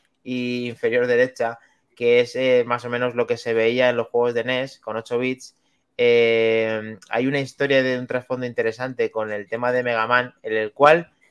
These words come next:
yo no lo disfruté tanto como tú, pero a la hora de tratarlo como,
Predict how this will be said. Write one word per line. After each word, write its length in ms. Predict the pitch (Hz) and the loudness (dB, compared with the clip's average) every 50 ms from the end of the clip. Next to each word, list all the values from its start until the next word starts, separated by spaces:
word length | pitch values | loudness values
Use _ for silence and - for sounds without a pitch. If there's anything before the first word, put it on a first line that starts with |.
| _ _ - | _ _ -8
yo 120 | 135 139 | -4 0
no 100 | 156 160 | 0 2
lo 60 | 160 | 2
disfruté 360 | 165 156 - 156 147 139 151 | 0 -2 -4 -6 -4 -2 -2
tanto 340 | 147 - 147 147 139 143 143 | 0 0 0 0 0 -2 -2
como 260 | 131 135 135 135 127 | -2 -2 -2 -2 -2
tú, 220 | 131 143 147 139 - - | -2 -4 -4 -4 -2 0
pero 380 | 131 120 120 117 113 - _ _ | 2 2 4 2 0 -2 _ _
a 340 | - 110 113 113 110 110 110 | -2 0 2 2 2 0 0
la 180 | 110 110 113 117 | 0 2 4 4
hora 200 | 135 143 156 151 | 6 6 6 4
de 60 | 156 | 4
tratarlo 460 | 151 151 143 139 147 143 143 147 143 135 | 2 0 0 2 2 0 0 0 0 -2
como, 580 | 139 139 135 131 131 127 123 123 120 117 120 | -2 -4 -2 -2 -2 -2 -2 -2 -4 -6 -8